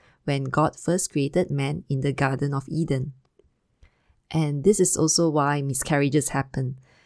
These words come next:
It is simply the baby not being able to be born or continue developing normally and healthily because of some reason. Sometimes we know the reason and sometimes we don't.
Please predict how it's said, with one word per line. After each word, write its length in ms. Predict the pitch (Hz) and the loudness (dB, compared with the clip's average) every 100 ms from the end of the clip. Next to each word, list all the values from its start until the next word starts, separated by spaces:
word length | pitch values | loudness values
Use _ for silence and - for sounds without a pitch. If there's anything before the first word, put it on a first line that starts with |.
| _ _ | _ _
It 120 | 156 151 | 0 2
is 220 | 147 - | 2 0
simply 460 | 165 165 165 185 | 0 0 2 2
the 120 | 160 147 | 2 0
baby 600 | 151 143 143 160 208 - _ | 0 0 0 -2 -4 -6 _
not 280 | 151 160 156 | -2 -2 0
being 200 | 143 147 | -4 0
able 400 | 151 147 151 170 | 0 2 2 0
to 180 | - 147 | -2 -4
be 140 | 143 | -2
born 460 | 135 143 139 151 180 | -2 -2 -2 -2 -4
or 140 | - 143 | -4 -4
continue 520 | - 147 147 151 156 | -2 -4 -2 0 0
developing 680 | 151 147 143 139 135 165 160 | 0 0 0 -2 -2 -2 0
normally 540 | 143 139 147 143 170 | -2 -2 -2 -4 -4
and 140 | 139 | -4
healthily 760 | 131 139 143 - 151 160 180 254 _ _ _ _ - | -2 -4 -4 -2 0 0 0 -4 _ _ _ _ -12
because 480 | - 165 151 139 | -4 0 0 0
of 240 | - 139 - | -2 -2 -2
some 300 | - 147 135 | -2 -2 -2
reason. 580 | 135 131 135 139 127 131 _ _ _ _ _ _ _ _ | -4 -4 -2 -2 -4 -8 _ _ _ _ _ _ _ _
Sometimes 680 | - - 160 196 240 277 - | -4 0 2 4 2 2 -2
we 100 | 175 | 0
know 200 | 156 151 | 0 2
the 140 | 147 139 | 2 0
reason 480 | 131 135 143 156 - | -2 -4 -4 -4 -4
and 180 | - 147 | -4 -2
sometimes 480 | - 151 143 156 165 | -2 -2 -2 -2 -2
we 140 | 175 | -4
don't. 360 | 170 143 131 131 | 0 0 -2 -8